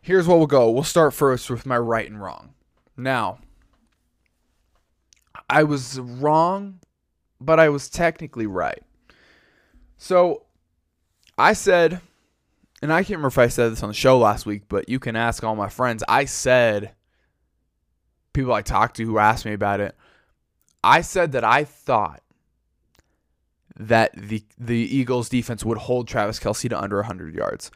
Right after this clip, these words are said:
And six minutes into the game, that didn't look like it was gonna happen. It did happen. Travis Kelce, I think when we talked about this a week ago, we talked about this on Wednesday, I brought up to you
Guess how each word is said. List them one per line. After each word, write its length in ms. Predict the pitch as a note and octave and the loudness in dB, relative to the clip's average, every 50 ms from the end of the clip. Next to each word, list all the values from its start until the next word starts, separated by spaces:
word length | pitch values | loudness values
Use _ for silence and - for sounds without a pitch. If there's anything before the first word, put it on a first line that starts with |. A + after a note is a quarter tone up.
| _ _ _ _ _ _ _ _ _ - | _ _ _ _ _ _ _ _ _ 0
And 300 | D3+ D3 C#3+ C3+ C3 A#2+ | 2 4 4 2 0 -2
six 320 | - - A3 B3 - - | 0 6 6 6 6 4
minutes 260 | A#3 A3+ G#3 E3+ - | -4 -4 -4 -2 -2
into 120 | E3+ C#3+ B2 | -4 -4 -4
the 80 | B2 | -2
game, 220 | B2 B2+ A#2+ A#2 A2 | -2 -2 -2 -2 -2
that 280 | A#2 A2+ A2 - _ | 0 0 0 -2 _
didn't 280 | - A#2 G2+ G#2+ - - - | -10 -10 -10 -10 -14 -12 -8
look 180 | A#2 A2 - | -8 -6 -4
like 180 | - G#2+ G2 - | -4 -6 -6 -6
it 40 | - | -10
was 120 | G2 - | -14 -12
gonna 180 | - F#2 E2+ G#2 | -12 -12 -12 -10
happen. 300 | F2+ - - - - _ _ _ _ _ _ _ _ _ _ _ _ _ _ - | -12 -12 -12 -14 -20 _ _ _ _ _ _ _ _ _ _ _ _ _ _ -2
It 120 | D#3 D3+ | 0 0
did 180 | C#3+ D3+ C3+ B2 | 2 2 2 2
happen. 380 | A2 F#2+ F#2+ - - - - _ | 0 -2 -4 -6 -8 -18 -20 _
Travis 300 | - - C3+ D3+ D#3+ D#3 | -2 2 2 4 4 2
Kelce, 480 | - E3+ D3 C3+ - D3 C#3+ C#3+ C#3+ D#3 _ _ _ _ _ _ _ _ _ _ _ _ _ _ _ - | 4 4 4 4 2 -2 -4 -4 -4 -10 _ _ _ _ _ _ _ _ _ _ _ _ _ _ _ -2
I 120 | C3+ C#3 | 0 0
think 400 | C3+ - E3 F3+ F3+ E3 - - - _ _ _ _ _ _ _ _ _ _ _ _ _ _ _ _ _ _ _ _ _ _ _ _ _ | 0 0 -4 -4 -6 -8 -16 -20 -20 _ _ _ _ _ _ _ _ _ _ _ _ _ _ _ _ _ _ _ _ _ _ _ _ _
when 120 | - A#2+ | -10 -6
we 60 | B2+ B2+ | -6 -4
talked 320 | - - D#3+ F3+ F3 - | 0 4 4 4 4 2
about 360 | C#3+ D3 C#3+ C#3+ C3 - A2 | 4 6 6 8 6 4 2
this 320 | B2 A#2+ A#2+ - - - - - | -2 -2 -2 -2 -6 -12 -10 -6
a 100 | - A#2 | -4 -4
week 240 | A#2 A#2+ A#2+ G#2+ - | -2 -2 -4 -4 -4
ago, 460 | A2+ F#2+ G#2 G2+ G2+ G2 A2 C3 C3+ _ _ - | -4 -2 0 0 0 0 -2 -4 -8 _ _ -18
we 60 | - A2+ | -12 -6
talked 220 | - A#2+ A#2+ - | -4 -4 -2 0
about 160 | B2+ A#2 A2 | 0 -2 -2
this 120 | - A2+ A#2 | -2 -6 -8
on 160 | G#2 G#2 G2+ | -8 -6 -4
Wednesday, 560 | G#2+ G#2+ G#2+ A2 G#2+ G#2 A2 G#2 G2+ G2+ G2 _ _ _ _ _ _ _ _ _ _ _ _ _ - | -4 -4 -4 -4 -4 -2 0 0 0 0 -4 _ _ _ _ _ _ _ _ _ _ _ _ _ 2
I 200 | B2 B2+ C3 B2+ | 4 4 4 4
brought 420 | B2+ - B2 C3+ C3+ B2 B2+ B2+ | 0 -4 -4 0 4 4 4 6
up 180 | B2 A#2+ A#2 - | 4 2 2 -2
to 120 | - C#3+ | -8 -8
you 380 | A#2+ A2+ A2 G#2 G2+ G2+ A2+ A#2+ | -4 -2 -2 -2 -4 -4 -8 -12